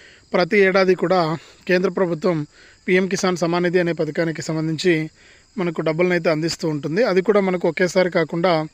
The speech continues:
మూడు సార్లు విడతకు రెండు వేల రూపాయల చొప్పున మూడు విడతల్లో ఆరు వేల రూపాయలను అయితే అందిస్తూ ఉంటుందన్నమాట. మరి ఈ విధంగా డబ్బులను అందజేస్తున్నటువంటి నేపథ్యంలో కేంద్ర ప్రభుత్వం ఇప్పుడు తాజాగా మనకు ఇరవై విడతల డబ్బులు అయితే ఇచ్చింది. గత ఆగస్టు నెల వరకు కూడా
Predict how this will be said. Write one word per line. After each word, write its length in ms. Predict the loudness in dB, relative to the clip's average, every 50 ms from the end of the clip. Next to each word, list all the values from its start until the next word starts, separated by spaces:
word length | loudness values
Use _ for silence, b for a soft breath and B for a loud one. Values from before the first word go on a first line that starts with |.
| _ _ _ _ _ _ _ _ _ _ _ _ _ _ _ _ -8
మూడు 280 | -4 0 2 4 4 4
సార్లు 520 | 4 4 2 2 2 4 4 4 2 2 B B B B B B B -2
విడతకు 320 | 0 2 2 2 2 2
రెండు 160 | 2 2 4 4
వేల 140 | 4 4
రూపాయల 280 | 2 0 0 0 -2 -2
చొప్పున 280 | -2 -4 -6 -4 -4 -2
మూడు 220 | -2 -2 0 0
విడతల్లో 560 | 0 -2 -2 -2 0 2 2 2 2 0 -4 -8 B B B B B B B 0
ఆరు 180 | 2 2 4
వేల 140 | 2 2 2
రూపాయలను 340 | 0 -2 0 0 0 0 0
అయితే 200 | -2 -2 0 -2
అందిస్తూ 380 | -2 0 -2 -6 -4 -4 -4
ఉంటుందన్నమాట. 580 | -4 -4 -4 -4 -4 -4 -2 -2 -4 -4 -2 -4 -4 -4 b b b b b b b 0
మరి 140 | 2 2
ఈ 20 | 4
విధంగా 300 | 4 4 2 2 2 2
డబ్బులను 520 | 2 2 0 0 0 0 0 0 0 -2
అందజేస్తున్నటువంటి 720 | -2 0 2 4 4 2 2 0 -4 -4 -2 -2 -2 -2 -2
నేపథ్యంలో 640 | -4 -4 -4 -4 -2 -2 0 2 2 2 2 0 -4 b b b b b b b
కేంద్ర 240 | 0 2 2 2 2
ప్రభుత్వం 640 | 2 -2 -2 -2 -2 0 0 0 0 0 -4 -6 -8 _ -6
ఇప్పుడు 220 | -4 -2 -2 -2 0
తాజాగా 400 | 2 0 2 2 2 2 2 2
మనకు 460 | 0 -2 -2 0 0 0 0 0 -4 b b b b b b b b -2
ఇరవై 220 | 0 2 4 4
విడతల 280 | 4 2 2 2 0 0
డబ్బులు 260 | 2 0 2 2 2
అయితే 180 | 2 2 0 -2
ఇచ్చింది. 340 | -2 -2 -6 -6 -2 -2
గత 120 | -2 0 0
ఆగస్టు 320 | 0 0 0 -2 -2 -2
నెల 120 | 0 2 2
వరకు 240 | 2 0 -2 -6
కూడా 400 | -6 -4 0 2 2 0 0 -2